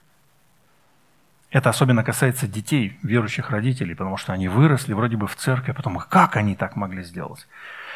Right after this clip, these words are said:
Потому что они играли в верующих людей. То есть они были вот в этом как раз состоянии безысходности,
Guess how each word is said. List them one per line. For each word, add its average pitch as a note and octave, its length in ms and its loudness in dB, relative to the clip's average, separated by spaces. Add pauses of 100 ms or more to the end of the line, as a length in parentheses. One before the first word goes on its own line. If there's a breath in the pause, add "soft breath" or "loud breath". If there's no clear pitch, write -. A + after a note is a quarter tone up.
(200 loud breath)
Потому B2+ 460 6
что G3 240 4
они C3 340 8
играли B2 420 2
в C#3 100 4
верующих A2 580 -2
людей. B2 500 -4 (320 soft breath)
То B2+ 80 2
есть - 260 0
они D#3 640 6
были D3 360 4
вот C3+ 220 4
в D#3 40 4
этом F3 220 2
как D#3 180 2
раз D#3+ 140 4
состоянии D3+ 580 2
безысходности, C#3+ 1120 2